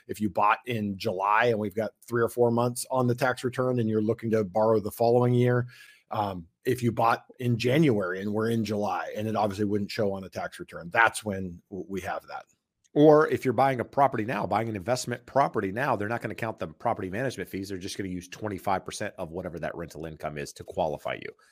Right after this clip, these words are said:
Speaker 1: Jeb,
Speaker 2: So
Speaker 1: Na-, Nadine had another really good point.
Speaker 2: Yep.
Speaker 1: She liked, she liked the loan estimate video
Speaker 2: Screw you,
Speaker 1: also.
Speaker 2: bro.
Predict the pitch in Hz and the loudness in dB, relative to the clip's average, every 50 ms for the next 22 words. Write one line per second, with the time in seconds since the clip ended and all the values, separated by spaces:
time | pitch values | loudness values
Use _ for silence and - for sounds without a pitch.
0 | _ _ _ _ _ _ _ _ 113 110 120 113 87 71 - - - 127 120 120 | _ _ _ _ _ _ _ _ 2 4 4 4 4 2 -4 -4 -2 -2 -2 -2
1 | 123 - _ 131 135 135 135 131 139 139 127 117 120 113 98 101 98 101 101 98 | -4 -8 _ 2 4 4 4 6 4 4 4 4 2 2 0 0 0 0 0 0
2 | 95 98 90 92 95 101 98 101 90 98 92 87 - - 98 98 104 107 - _ | 0 -2 -2 0 -2 0 -2 -2 -2 -4 -6 -6 -6 -6 -4 -4 -4 -6 -8 _
3 | _ - 101 - - - - 123 113 104 104 104 - - - 127 110 95 87 - | _ -8 -8 -8 -8 -2 0 2 4 4 2 0 -2 -4 -2 -2 -2 -2 -2 -6
4 | - 92 90 87 87 87 85 85 - - - - - - 85 85 82 113 107 98 | -6 -6 -6 -6 -6 -6 -6 -8 -10 -12 -14 -10 -6 -4 -4 -2 0 2 2 0
5 | 87 78 76 - - 67 67 69 | 0 -2 -4 -6 -6 -6 -6 -6